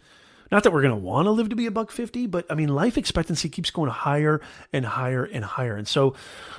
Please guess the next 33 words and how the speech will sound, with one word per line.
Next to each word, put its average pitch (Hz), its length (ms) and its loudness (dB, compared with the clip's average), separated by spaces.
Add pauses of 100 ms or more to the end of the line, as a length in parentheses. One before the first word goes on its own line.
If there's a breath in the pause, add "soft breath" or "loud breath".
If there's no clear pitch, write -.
(120 loud breath)
with 160 200 8
all 269 220 8
intents 190 380 4
and 135 100 2
purposes, 151 560 0
knock 135 260 2
on 123 220 2
wood, 123 500 6
and, 117 640 0
uh, 117 300 -4
with 127 160 -2
all 160 100 4
the 147 140 4
information 127 460 2
that 104 140 -8
I 127 180 2
have, 104 300 0
it 170 140 0
is 240 160 2
more 147 480 4
than 185 180 4
likely 127 560 0 (280 loud breath)
that - 100 -4
you're 131 160 0
going 131 280 2
to 123 100 -2
reach 110 400 -2
the - 160 -8
age 104 240 -4
of 104 120 -6
eighty-five 98 800 -4
or 117 140 2
higher. 117 420 0